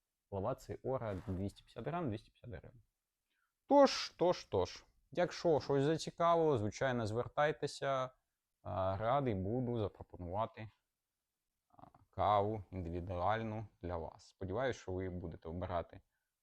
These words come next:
а, це світло обсмаження сто відсоткової арабіки спешіаліті, бо це те, до чого йде кава. А кава потроху переходить, а, в рівень до вина. А, то саме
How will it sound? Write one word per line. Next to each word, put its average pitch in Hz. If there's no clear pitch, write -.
а, 85
це -
світло 90
обсмаження 85
сто -
відсоткової 87
арабіки 165
спешіаліті, 120
бо 135
це 120
те, 165
до 92
чого 123
йде 95
кава. 76
А 90
кава 202
потроху 131
переходить, 123
а, 98
в 95
рівень 123
до 139
вина. 170
А, 104
то 131
саме 113